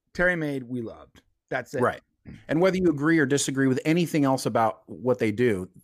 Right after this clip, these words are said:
Speaker 2: the work is good. And that's what we care about mostly. Um, and we should be kind to people anyways,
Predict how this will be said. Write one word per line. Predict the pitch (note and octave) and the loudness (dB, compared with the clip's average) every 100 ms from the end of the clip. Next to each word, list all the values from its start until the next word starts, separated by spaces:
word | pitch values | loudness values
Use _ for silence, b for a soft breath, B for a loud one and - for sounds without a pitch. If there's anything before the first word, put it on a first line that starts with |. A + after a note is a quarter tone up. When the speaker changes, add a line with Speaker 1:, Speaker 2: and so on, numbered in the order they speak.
| - - | -20 -10
Speaker 2:
the | A#2 B2 | -4 -2
work | A#2+ G3 B2+ | 2 0 0
is | - G#2+ | -6 -8
good. | G2 D3 - - _ | -4 -2 -4 -6 _
And | G2 G#2+ | -8 -6
that's | B2+ C#3 - | -4 -6 -6
what | A#2 - | -4 -2
we | B2+ | -4
care | - C#3+ | -2 -2
about | C3 - - _ | -2 -4 -10 _
mostly. | F#2+ A#2+ A#2+ C#2+ - _ _ b b b b b b b b - | -8 -8 -8 -12 -16 _ _ b b b b b b b b -6
Um, | B2+ C3 B2 A#2 A#2 | -2 2 2 2 0
and | D3+ | 0
we | F3 | 0
should | F3+ G#3 | 2 0
be | F#3 | -2
kind | - D#3+ D#3 | 0 0 2
to | |
people | D3+ C#3+ A#2+ | 2 0 -2
anyways, | A2 D#2+ D#2+ - | -4 -6 -10 -18